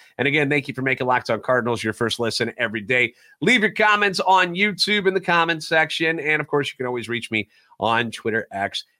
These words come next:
at J D Sports Radio and at L O underscore Cardinals. So with this extra money this season, we're going shopping. That's what we're doing. Uh, what could the Cardinals use it on towards and, uh, to help make this,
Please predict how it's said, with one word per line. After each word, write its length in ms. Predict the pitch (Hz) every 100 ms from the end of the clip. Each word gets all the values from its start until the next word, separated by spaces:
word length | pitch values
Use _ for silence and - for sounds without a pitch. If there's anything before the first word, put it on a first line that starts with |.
| -
at 240 | 95 110
J 140 | 107 107
D 80 | 104
Sports 360 | - 104 101
Radio 380 | 98 95 98 98 -
and 320 | 101 98 95
at 220 | 95 95 -
L 200 | 107 104
O 140 | 104 104
underscore 680 | 123 107 - 107 98 87 87 _ _ _ -
Cardinals. 720 | - 139 123 90 - - - - _ _ _
So 340 | - 208 202 156
with 140 | 175
this 180 | 165 -
extra 280 | 196 - 208
money 240 | 190 135
this 240 | 113 101
season, 460 | - 85 80 139 196 - _ _ _
we're 100 | 107
going 220 | 104 139
shopping. 400 | 156 185 135 - - _ _
That's 240 | - 113 131
what 120 | 190
we're 100 | 220
doing. 180 | 208 117 _ _ - -
Uh, 400 | - 120 123 120
what 140 | 131 185
could 100 | 196
the 40 |
Cardinals 300 | 190 196 190
use 280 | 226 349 190
it 140 | 135 _ _ _ _ _ 135
on 320 | 135 135 139
towards 540 | - 156 147 151 139
and, 200 | 143 131
uh, 360 | 127 123 123 123
to 120 | 120
help 200 | 131 147
make 200 | 147 143
this, 320 | 151 143 -